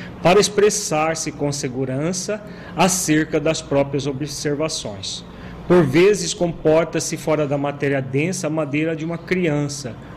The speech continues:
comprometendo-nos à ação. Então, ele, a, a, a passividade dele é tamanha que ele não fica vigilante em relação ao próprio corpo,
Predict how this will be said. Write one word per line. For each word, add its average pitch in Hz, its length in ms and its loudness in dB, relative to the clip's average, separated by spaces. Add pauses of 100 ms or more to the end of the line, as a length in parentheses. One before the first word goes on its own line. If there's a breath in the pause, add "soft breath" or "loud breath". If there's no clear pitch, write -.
comprometendo-nos 175 1600 2
à 151 180 0
ação. 117 380 -4 (800 loud breath)
Então, 139 320 2
ele, 156 140 2
a, 156 280 -4
a, 135 640 -2
a 131 40 -6
passividade 139 760 -2
dele 135 280 -2
é 135 40 -4
tamanha 165 680 -2 (480 loud breath)
que 165 320 4
ele 147 440 0 (600 loud breath)
não 147 260 4
fica 190 460 -2
vigilante 151 840 -4
em 165 40 -4
relação 160 600 -4
ao 151 80 -4
próprio 151 360 -4 (120)
corpo, 143 480 2